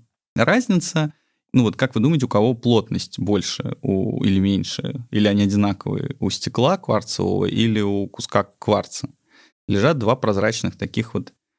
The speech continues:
маленьких пластинки. Вы их не отличите визуально.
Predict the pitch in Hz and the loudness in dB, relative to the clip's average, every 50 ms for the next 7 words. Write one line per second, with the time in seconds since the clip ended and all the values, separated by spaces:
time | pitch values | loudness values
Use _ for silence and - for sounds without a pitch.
0 | _ _ _ - - 104 113 120 113 107 - 101 - - - _ _ _ - - | _ _ _ -2 2 4 4 4 2 2 -2 -4 -8 -8 -12 _ _ _ -4 -2
1 | 110 113 113 - - - - - - 120 123 - _ _ - 117 107 113 117 113 | -2 0 -2 -4 -6 -6 -6 -8 -10 -12 -12 -12 _ _ -6 -2 -2 -2 0 0
2 | 131 123 117 117 - 127 117 - - - - - 82 90 92 - 87 87 - - | 0 0 0 0 -2 -4 -2 -2 -2 -4 -4 -4 -4 -4 -2 -2 -4 -4 -4 -6
3 | - - - - | -6 -8 -8 -10